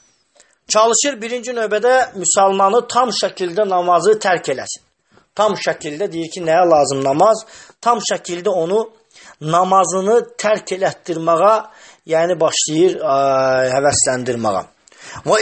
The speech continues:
in ləm yetəməkkən min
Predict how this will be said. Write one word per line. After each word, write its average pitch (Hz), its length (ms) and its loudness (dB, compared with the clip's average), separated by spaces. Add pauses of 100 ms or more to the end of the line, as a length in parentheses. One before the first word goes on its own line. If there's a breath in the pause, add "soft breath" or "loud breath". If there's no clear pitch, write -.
in 277 160 0
ləm 247 240 2
yetəməkkən 190 800 0 (880)
min 135 840 0